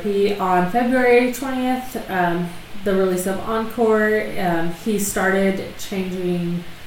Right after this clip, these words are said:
his stage name from J B to J D,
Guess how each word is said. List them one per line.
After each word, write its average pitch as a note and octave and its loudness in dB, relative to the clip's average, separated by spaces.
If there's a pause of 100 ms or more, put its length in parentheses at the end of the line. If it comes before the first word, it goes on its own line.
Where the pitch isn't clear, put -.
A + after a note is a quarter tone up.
(120)
his G#3+ 0
stage A3+ 4
name G#3+ 0
from E3+ 0 (380)
J G3 4
B G#3 0 (280)
to F#3 4 (460)
J F3+ 0
D, D3+ -6